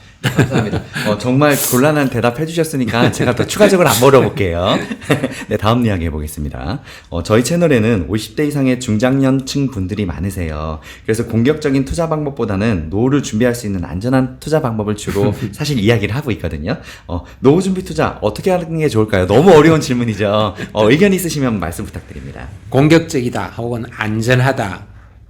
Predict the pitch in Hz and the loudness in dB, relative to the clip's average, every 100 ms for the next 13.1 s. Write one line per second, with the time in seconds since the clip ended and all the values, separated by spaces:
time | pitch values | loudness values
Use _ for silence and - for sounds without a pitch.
0 | - - _ 135 127 135 135 135 131 117 | -20 -20 _ -2 0 0 0 -2 -2 -4
1 | 120 113 107 98 151 143 120 - - 95 | -4 -4 -4 -2 0 0 -2 -4 -10 -8
2 | 110 135 151 208 - 123 101 131 127 110 | -6 -4 -2 -4 -4 -6 -6 -4 -4 -4
3 | 101 113 110 101 101 - 123 127 135 - | -4 -4 -4 -4 -8 -8 -4 0 0 -4
4 | - - - 98 120 147 - 117 123 127 | -16 -16 -6 -4 0 0 0 -4 -4 -6
5 | - 107 101 95 92 85 82 - 101 101 | -8 -6 -6 -6 -8 -10 -14 -10 -6 -4
6 | 113 101 92 98 98 104 104 92 85 - | -4 -4 -4 -2 -2 -4 -6 -8 -12 -12
7 | 117 110 - 127 120 120 117 104 - - | -12 -12 -10 -6 -4 -2 -4 -6 -8 -18
8 | - - - - - 143 120 113 107 107 | -20 -20 -20 -20 -6 -2 0 0 -2 -6
9 | - - - _ _ - 247 247 185 135 | -10 -18 -20 _ _ 2 4 4 2 2
10 | 117 110 98 - 107 101 92 85 107 110 | 0 -4 -6 -6 -4 -4 -6 -8 -8 -8
11 | 82 101 - - 131 113 107 107 139 123 | -12 -16 -4 -2 0 0 -2 0 0 0
12 | 101 101 101 98 101 95 90 90 98 98 | -4 -4 -4 -4 -6 -8 -8 -8 -8 -8
13 | 85 | -10